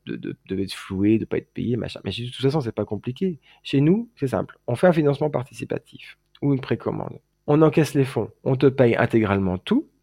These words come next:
À ce moment-là, juste à ce moment-là, tu signes le contrat et à partir de là, on a le droit de l'exploitation. » On commence à vendre avant. Non, de toute façon, t'es payé intégralement sur toute la série. Donc après, que ça se vende ou ça se vende pas, en soi, euh, ça me regarde, si tu veux.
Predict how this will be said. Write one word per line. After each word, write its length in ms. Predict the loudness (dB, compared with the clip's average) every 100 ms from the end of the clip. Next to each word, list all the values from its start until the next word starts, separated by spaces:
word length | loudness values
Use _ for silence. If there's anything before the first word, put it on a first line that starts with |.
| 6
À 120 | 6
ce 140 | 6
moment-là, 480 | 6 8 10 8 6
juste 280 | 6 4 6
à 60 | 2
ce 140 | 2
moment-là, 500 | 2 4 4 2 -4 _
tu 100 | -10
signes 240 | -4 0 0
le 80 |
contrat 440 | 0 -2 -4 -4 -4 0
et 100 | 2
à 60 |
partir 300 | 4 2 2
de 100 | 4
là, 340 | 6 4 2 -6
on 100 | -2
a 60 | 0
le 40 |
droit 100 | 2
de 60 | 2
l'exploitation. » 520 | 0 0 0 -2 -6 -16 _ 0
On 40 |
commence 280 | 8 8 10
à 80 | 8
vendre 200 | 8 6
avant. 380 | 6 6 2 -4 _ _ _ -20 -12 2
Non, 120 | 8 10
de 80 |
toute 180 | 8 6
façon, 200 | 4 4
t'es 140 | 4 4
payé 180 | 6
intégralement 540 | 6 6 4 4 4 2
sur 160 | 2
toute 160 | -2 2
la 100 | 2
série. 360 | 4 2 0 -4 _ _ 2
Donc 200 | 4 8
après, 240 | 8 8
que 80 | 6
ça 140 | 6 6
se 60 |
vende 160 | 6 4
ou 40 |
ça 140 | 4 2
se 60 |
vende 200 | 2 0
pas, 140 | 0 0
en 160 | -2
soi, 640 | 0 4 8 8 8 6 2
euh, 680 | 0 -2 -4 -6 -6 -6 -4
ça 180 | -2 0
me 80 |
regarde, 440 | 2 6 6 6 0
si 160 | -14 -14
tu 140 | -8
veux. 160 | -8